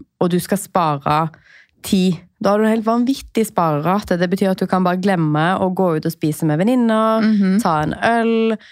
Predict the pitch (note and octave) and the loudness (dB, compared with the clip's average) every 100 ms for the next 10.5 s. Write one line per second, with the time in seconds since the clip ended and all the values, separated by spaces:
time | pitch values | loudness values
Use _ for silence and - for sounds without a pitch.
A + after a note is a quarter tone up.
0 | _ - G3+ G3+ F3+ F#3 G3 F3 D#3+ E3+ | _ -2 0 0 0 0 0 0 0 0
1 | F#3 G3 F#3 F3+ F#3+ E3+ F3 F3+ - F#3 | 0 0 0 0 0 0 -2 -2 0 0
2 | D3+ - F3+ F#3 F#3+ F#3+ - E3+ - - | -2 -2 -2 0 0 -2 -2 -4 -4 -2
3 | E3+ F#3 - - - - - _ _ _ | 0 -2 -4 -8 -10 -14 -20 _ _ _
4 | - A#3+ A#3 A3+ A3+ A#3 A#3+ G3 F3 A3 | -6 0 0 0 0 0 2 0 0 0
5 | D#4 E3 D#3+ A#3+ G#3+ F#3 G3+ G3+ G3 G3 | 0 0 0 0 2 2 2 2 0 -2
6 | - G3+ F#3 F#3+ G3 A3 G#3 G#3 E3+ E3+ | -2 -2 0 0 0 0 0 0 -2 -2
7 | F3+ F#3 F#3+ G3 - - G3 F#3+ F#3+ F#3+ | -2 0 0 -4 -6 -2 0 0 0 -2
8 | - G3 A#3 - G#3 F#3 - - - - | 0 0 -2 -2 -4 -2 -4 -6 -8 -6
9 | - G#3 A3+ - - - - F#3+ F#3+ - | 0 0 -2 -12 -20 -8 -2 0 0 0
10 | G#3 F3+ F3+ A#3 C4+ | 2 2 2 2 0